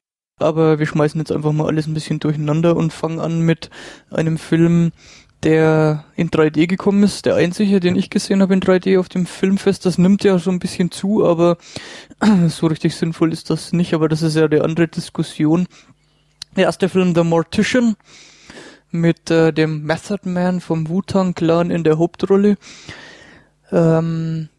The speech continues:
tja, schwieriger Film. Das Ganze ist vielleicht ganz kurz erklärt. Ein, es geht natürlich um einen Totengräber, gespielt von Method Man, und der gerät da in eine kleine Gang-Auseinandersetzung rein, die eigentlich so banal ist, dass man sie gar nicht großartig beschreiben muss.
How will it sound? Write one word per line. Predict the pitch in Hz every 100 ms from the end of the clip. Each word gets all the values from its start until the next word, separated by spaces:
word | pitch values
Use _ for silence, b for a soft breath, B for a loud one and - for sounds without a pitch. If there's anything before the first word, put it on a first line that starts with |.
| _ _ _ _ _ _ _
tja, | - 160 156
schwieriger | - 165 196 175 170
Film. | - 185 202 202 180 - _ _ _ -
Das | 165 - -
Ganze | - 156 175 170 180
ist | 170 165 - - - - - 175
vielleicht | - 170 165
ganz | 170 -
kurz | 180 -
erklärt. | 151 - 156 165 -
Ein, | 160 156 160 156 151
es | 160 160
geht | 165 160
natürlich | 160 160 156
um | - 170 165
einen | 165 160 156 156
Totengräber, | - 180 208 196 202 208 220 - B B B B B B
gespielt | 160 - 190 180
von | 190 180 175
Method | 165 165 - 175
Man, | 175 175 175 180 -
und | 165 160 160 160 -
der | 156 156
gerät | 151 151 160
da | 156
in | 160 160
eine | 160
kleine | 151 151 156 151
Gang-Auseinandersetzung | 143 165 160 170 170 156 160 160 170 - 165 156
rein, | 156 160
die | 160
eigentlich | 156 160 -
so | 160
banal | 165 151 147 156 175
ist, | 175 180 -
dass | 160 160
man | 160
sie | 156
gar | 151 156
nicht | 165 -
großartig | 170 165 175 156
beschreiben | 165 - 151 170 185
muss. | 185 196